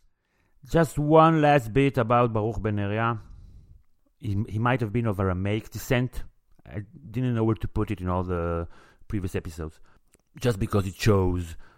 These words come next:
to write Eliezer, his slave, from Damascus, which at the time would make him Aramaic. Maybe his father or grandfather moved to Israel from Aram, either before or after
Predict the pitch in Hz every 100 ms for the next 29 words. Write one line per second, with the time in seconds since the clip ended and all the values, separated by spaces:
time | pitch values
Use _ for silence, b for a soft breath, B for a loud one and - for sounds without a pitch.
0 | b - 101 92 90 92 - 107 95 95
1 | 98 90 80 87 - 101 92 90 90 92
2 | - _ _ _ - - 95 92 90 92
3 | 92 - 85 82 - - 82 90 - -
4 | - _ _ 98 92 90 - 90 87 90
5 | 80 82 82 87 80 - _ - 87 82
6 | 78 69 67 _ _ _ _ _ _ 113
7 | 120 117 - 117 110 110 98 90 98 117
8 | 117 - 82 78 78 76 78 _ _ _
9 | _ 95 101 98 92 87 - - - 120
10 | 110 - 113 117 90 92 82 82 85 -
11 | - 92 87 87 _ 92 90 101 87 82
12 | 82 b b b b b _ _ 90 95
13 | 98 92 85 - - 95 92 90 85 82
14 | 87 - - 82 82 80